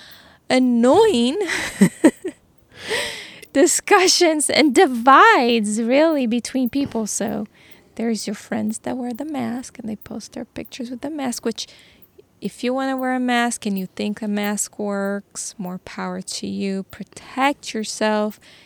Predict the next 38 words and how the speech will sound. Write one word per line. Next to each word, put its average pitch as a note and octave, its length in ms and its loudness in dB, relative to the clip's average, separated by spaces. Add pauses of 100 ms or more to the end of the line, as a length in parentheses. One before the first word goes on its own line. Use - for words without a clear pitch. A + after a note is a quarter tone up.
(140)
You F#3+ 140 -10
have G#3+ 280 -4
the A3+ 120 -4
right G3+ 260 0
to G#3+ 120 -10
do G#3 180 -8
that. G3+ 280 -10
But F#3 140 -10
I G#3+ 200 -2
also G#3 720 -4
should A4+ 420 0
have G#3 280 -8
the - 140 -12
right - 500 -16 (560)
to - 160 -8
no-, G3 460 0
not F#3+ 220 -2
wear F#3+ 160 -4
a G#3 60 -2
mask F3+ 460 -8
if - 80 -18
I'm F3+ 140 -8
a F3+ 60 -8
healthy F3 380 -10
individual, A3 540 -6
especially. A3+ 840 -6 (400)
Uh, G#3+ 240 2
but G#3+ 200 4
I G#3+ 120 6
wanted C4 320 4
to C4 100 2
talk C4+ 320 2
about, C#4 320 2
you C#4 100 -4
know, B3+ 200 0
mask B3+ 420 0
efficacy D4+ 680 -4
here. F3+ 400 -8